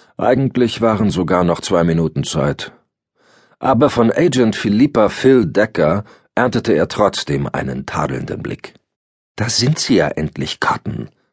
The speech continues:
raunte sie ihm zu. „Sie wissen doch, dass Mister High besonderen Wert darauf legt, dass wir pünktlich anfangen können.“ „Ich bin pünktlich“,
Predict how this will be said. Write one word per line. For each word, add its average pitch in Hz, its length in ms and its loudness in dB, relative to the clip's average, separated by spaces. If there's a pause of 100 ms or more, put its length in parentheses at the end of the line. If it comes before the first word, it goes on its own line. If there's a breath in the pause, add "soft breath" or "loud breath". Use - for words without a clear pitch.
(140)
raunte 71 420 -2
sie 65 160 -6
ihm 65 140 -8
zu. - 380 -8 (1200)
„Sie 131 220 2
wissen 107 280 2
doch, 87 140 -4
dass 85 220 -4
Mister 85 320 -2
High 107 140 0
besonderen 85 580 -2
Wert 95 180 -2
darauf 76 280 -6
legt, 95 240 -4
dass - 160 -4
wir 90 80 -2
pünktlich - 580 -4
anfangen - 400 -4
können.“ - 380 -8 (680 soft breath)
„Ich - 320 -6
bin 156 320 0
pünktlich“, - 840 -2